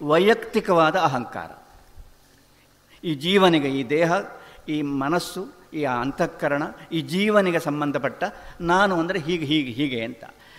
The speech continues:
ನಾವು ಯಾವ ಮಿತಿಯನ್ನು ಹಾಕ್ತೇವೋ, ಆ ಎಲ್ಲ ಮಿ-, ಮಿತಿಗಳ ಒಳಗಡೆ ಸೇರುವುದಕ್ಕೆ ಸಾಧ್ಯವಾಗುವ ರೀತಿಯಲ್ಲಿ ಮಹತ್ತತ್ವದಿಂದ ವೈಯಕ್ತಿಕವಾದ ಅಹಂಕಾರ ಉಂಟಾಯಿತು. ವೈಯಕ್ತಿಕವಾದ ಅಹಂಕಾರ ಉಂಟಾಗಿ, ಜೀವನಿಗೆ ಸಂಬಂಧಪಟ್ಟ ಅಹಂಕಾರ ಉಂಟಾಗಿ,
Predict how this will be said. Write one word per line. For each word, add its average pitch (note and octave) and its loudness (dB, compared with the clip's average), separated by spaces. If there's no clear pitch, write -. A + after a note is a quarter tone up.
ನಾವು D#3+ 2
ಯಾವ D3+ 4
ಮಿತಿಯನ್ನು F#3 2
ಹಾಕ್ತೇವೋ, E3+ 0
ಆ F#3 2
ಎಲ್ಲ D3+ -2
ಮಿ-, E3+ -4
ಮಿತಿಗಳ C3+ -4
ಒಳಗಡೆ D#3+ -2
ಸೇರುವುದಕ್ಕೆ F3+ 2
ಸಾಧ್ಯವಾಗುವ D3+ 2
ರೀತಿಯಲ್ಲಿ C3+ -4
ಮಹತ್ತತ್ವದಿಂದ D3+ 0
ವೈಯಕ್ತಿಕವಾದ D#3 -2
ಅಹಂಕಾರ A#2+ -8
ಉಂಟಾಯಿತು. E2+ -14
ವೈಯಕ್ತಿಕವಾದ D3+ -4
ಅಹಂಕಾರ B2+ -4
ಉಂಟಾಗಿ, A#2 -8
ಜೀವನಿಗೆ E3 2
ಸಂಬಂಧಪಟ್ಟ B2+ -6
ಅಹಂಕಾರ A2+ -8
ಉಂಟಾಗಿ, A2 -12